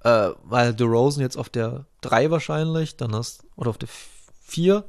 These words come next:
Nee, du hast auf der vier hast du Keegan Murray, genau. Ähm, jo, deswegen sehe ich die Sacramento Kings relativ stark.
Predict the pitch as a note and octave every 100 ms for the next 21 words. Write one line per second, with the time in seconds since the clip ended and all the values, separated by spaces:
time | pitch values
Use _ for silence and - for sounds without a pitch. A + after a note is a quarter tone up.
0 | - - C3 B2 A#2+ A#2+ A#2+ C3+ A#2 A#2+
1 | - A#2 A2 A2 G#2+ G#2+ A2 A2 - -
2 | - - - - - - A#2+ A#2 A2 -
3 | - - - - - - - - - -
4 | - - - A#2 - - - A#2+ - A#2
5 | A2+ G#2+ G#2 - - - - - _ -
6 | _ - C3 B2 - B2 A#2+ A2 G#2 A2
7 | A#2 G2+ - - C3+ A#2 G#2+ - A2+ G#2+
8 | A2